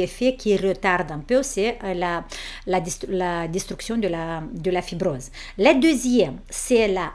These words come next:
restauration du volume sur le visage. Et là, il y a beaucoup de vous qui ont posé cette question, comment faire, Dorina ? J'ai un visage, les joues creusées,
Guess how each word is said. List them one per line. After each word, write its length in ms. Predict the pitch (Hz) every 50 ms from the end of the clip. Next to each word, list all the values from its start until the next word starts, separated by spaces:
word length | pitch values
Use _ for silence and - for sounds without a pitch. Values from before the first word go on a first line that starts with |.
| - -
restauration 1160 | 208 208 254 339 392 403 - - - 311 285 277 247 240 226 214 202 202 - - 254 269 294
du 160 | 254 180 208
volume 440 | 208 180 180 196 180 190 220 240 240
sur 220 | 240 - 208 190
le 140 | 180 185 185
visage. 640 | 170 170 165 151 156 170 139 143 - - - - - - - - - - - - - - -
Et 140 | 226 220 214
là, 400 | 208 214 240 285 311 349 370 349 - - - - -
il 80 | 208 208
y 60 | 208
a 100 | 208 226
beaucoup 540 | 208 170 156 175 202 226 220 - - 277 247
de 140 | 240 254
vous 220 | 247 208 214 269 254
qui 240 | 262 262 226 190 233
ont 100 | 226 214
posé 400 | 214 214 208 202 190 220 214 208
cette 280 | 214 - 208 190 - -
question, 580 | - 180 165 - - - 226 233 254 262 254
comment 440 | 247 - 262 262 254 285 285 285 277
faire, 300 | 277 - 269 262 262 254
Dorina ? 640 | 220 240 247 240 240 247 220 214 233 226 220 208 196
J'ai 320 | 185 180 190 247 262 277
un 260 | 285 - - 233 226
visage, 580 | 214 196 208 202 185 208 214 220 233 254 233 - - - - -
les 180 | - 196 220 214
joues 300 | 196 190 214 262 254 247
creusées, 580 | - - 208 202 190 180 170 196 226 254 269